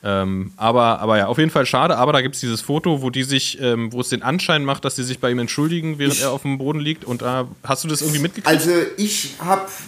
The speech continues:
Speaker 2: die ganze Situation, äh, so mitbekommen: ich stand vorm Screen und dann, äh, hat es den, „Ach krass, guck mal hier, John Degenkolb“, und meint zum Italiener,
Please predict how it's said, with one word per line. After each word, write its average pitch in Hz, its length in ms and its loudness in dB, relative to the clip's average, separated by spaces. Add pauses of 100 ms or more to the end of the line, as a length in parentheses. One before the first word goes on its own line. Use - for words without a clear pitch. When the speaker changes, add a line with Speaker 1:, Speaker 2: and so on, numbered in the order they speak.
Speaker 2:
die 156 80 -4
ganze 170 300 2
Situation, 156 680 0
äh, 135 720 2
so 143 180 0
mitbekommen: 170 680 -4
ich - 80 -6
stand 147 220 -2
vorm 147 220 0
Screen 175 640 0
und 151 180 0
dann, 143 280 -2
äh, 131 40 -6 (600)
hat 147 120 -6
es - 120 -10
den, 139 200 -6
„Ach 151 220 -8
krass, 156 320 -6
guck 147 100 -6
mal 139 160 -6
hier, 131 300 -6
John 123 380 -6 (100)
Degenkolb“, 151 580 -4
und 123 100 -6
meint 127 240 -6
zum 123 140 -8
Italiener, 127 480 -6